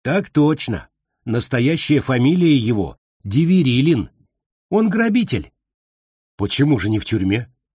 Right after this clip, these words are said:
«Отсидел полтора года, вышел и пока не попался», объяснил надзиратель. Но я за ним приглядываю.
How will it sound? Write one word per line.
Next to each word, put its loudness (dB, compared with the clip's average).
«Отсидел -2
полтора 0
года, 0
вышел 0
и 4
пока -2
не 2
попался», -4
объяснил -2
надзиратель. -4
Но 0
я 2
за 2
ним 2
приглядываю. -2